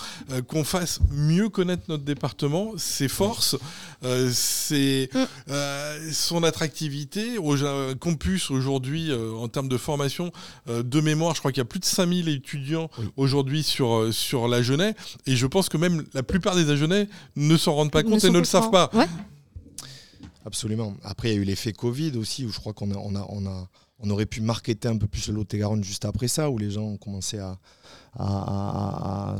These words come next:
Speaker 3: se sortir un petit peu des grandes métropoles, euh, vivre ce que j'appelle un, un temps long, au calme. Et nous, on a cette possibilité-là. On a tout le numérique, euh, accessible pour pouvoir travailler de chez soi. On a des, des territoires, euh, euh, intéressants. Et, et après, c'est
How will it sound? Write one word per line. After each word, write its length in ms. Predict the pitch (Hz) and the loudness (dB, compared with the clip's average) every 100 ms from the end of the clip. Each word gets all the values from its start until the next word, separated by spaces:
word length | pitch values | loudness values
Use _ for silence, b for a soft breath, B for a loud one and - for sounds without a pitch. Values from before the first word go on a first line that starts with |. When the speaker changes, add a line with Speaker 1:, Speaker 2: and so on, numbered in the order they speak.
| - | -6
Speaker 3:
se 160 | - 107 | -4 0
sortir 380 | - 113 - 110 | 2 4 6 8
un 80 | 104 | 6
petit 140 | - | 4
peu 180 | - 107 | -2 -2
des 80 | 107 | 0
grandes 200 | 101 104 | 2 4
métropoles, 680 | 101 - 107 127 131 139 135 | 4 4 4 8 10 10 8
euh, 320 | 107 104 101 B B B | 6 4 4 B B B
vivre 480 | - 104 113 110 98 | 2 6 8 8 6
ce 140 | - | 4
que 100 | - | 2
j'appelle 320 | 101 98 104 101 | 4 6 8 8
un, 80 | 98 | 8
un 140 | 104 95 | 6 6
temps 160 | 110 | 8
long, 300 | 107 117 135 | 10 10 10
au 200 | 139 110 | 8 6
calme. 440 | 101 123 139 147 - | 6 8 8 6 6
Et 100 | 98 | 6
nous, 100 | 107 | 8
on 140 | 139 113 | 8 8
a 120 | 127 | 8
cette 200 | - 104 | 4 2
possibilité-là. 600 | 104 - 104 98 131 160 | 2 2 -2 2 2 4
On 120 | 117 | 2
a 80 | 107 | -2
tout 160 | - | 0
le 40 | 117 | 4
numérique, 520 | 113 113 110 110 - - B B B 110 | 6 8 6 4 -2 -16 B B B 6
euh, 160 | 104 | 8
accessible 640 | 98 104 - 107 - 110 101 | 8 8 6 6 4 2 2
pour 160 | - | 2
pouvoir 200 | - 101 | 4 2
travailler 240 | 101 98 98 | 4 4 4
de 40 | |
chez 120 | - | 4
soi. 400 | 98 120 135 156 156 B B B | 4 6 6 6 0 B B B
On 120 | 110 | 8
a 120 | 101 | 8
des, 200 | 98 95 | 8 6
des 140 | 95 98 | 6 2
territoires, 640 | - 95 92 107 101 92 92 | 4 2 4 6 6 4 2
euh, 160 | 92 95 B B B - | 0 -2 B B B 0
euh, 380 | 104 101 101 123 | 2 4 2 2
intéressants. 720 | 113 95 104 101 - 127 143 | 4 8 8 8 10 10 10
Et, 80 | 113 101 - 110 | 10 8 6 4
et 40 | |
après, 260 | 104 - 123 | 6 8 8
c'est 320 | - 107 | 6 4